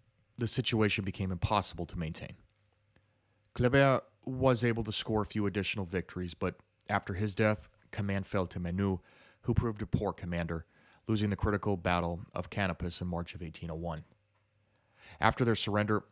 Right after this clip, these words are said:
the British returned the French soldiers to France in British ships, but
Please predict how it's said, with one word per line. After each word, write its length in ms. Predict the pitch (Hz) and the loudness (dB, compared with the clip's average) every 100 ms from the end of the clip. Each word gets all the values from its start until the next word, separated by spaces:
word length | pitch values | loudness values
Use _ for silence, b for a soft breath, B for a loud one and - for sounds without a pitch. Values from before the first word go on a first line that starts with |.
| _ | _
the 80 | 117 | -8
British 340 | 101 117 120 - | 2 2 2 0
returned 380 | 110 - 113 | -2 0 0
the 60 | 104 | -2
French 280 | - 95 87 | -2 -4 -2
soldiers 300 | 98 92 90 | -2 -2 -4
to 80 | 87 | -8
France 380 | - 92 90 - | -6 -4 -4 -6
in 60 | |
British 240 | - 87 82 | -6 -6 -4
ships, 420 | - 95 82 - | -4 -4 -4 -8
but 280 | - 87 | -4 -6